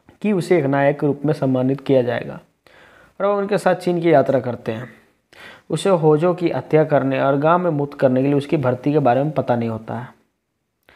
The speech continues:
चीन के रास्ते में सिद्धू की मुलाकात भारतीय चीनी प्रवक्ता सखी से होती है। उसकी जुड़वा बहन सूजी, जिसे फीमेल फटेल मियाओ मियाओ के नाम से जाना जाता है,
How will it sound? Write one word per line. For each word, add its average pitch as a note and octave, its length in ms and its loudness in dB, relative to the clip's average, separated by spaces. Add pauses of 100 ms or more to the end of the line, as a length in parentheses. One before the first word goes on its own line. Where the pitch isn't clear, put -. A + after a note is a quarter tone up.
(380)
चीन G#3+ 200 0
के G#3+ 100 4
रास्ते F3 300 4
में E3+ 100 4
सिद्धू E3+ 320 0
की E3+ 120 -2
मुलाकात C3+ 640 2
भारतीय D3 400 0
चीनी C3+ 260 -2
प्रवक्ता C#3 540 2
सखी - 380 -2
से B2+ 120 -2
होती - 260 -8
है। - 140 -12 (1000)
उसकी G#3 340 2
जुड़वा D3+ 320 6
बहन C3 280 2
सूजी, E3 420 4
जिसे C#3+ 300 4
फीमेल F3 460 4
फटेल D3+ 480 2
मियाओ C3+ 420 4
मियाओ D3 300 2
के C#3+ 100 0
नाम C3 180 4
से D#3+ 160 -6
जाना B2 200 0
जाता A2 300 -6
है, A2 200 -10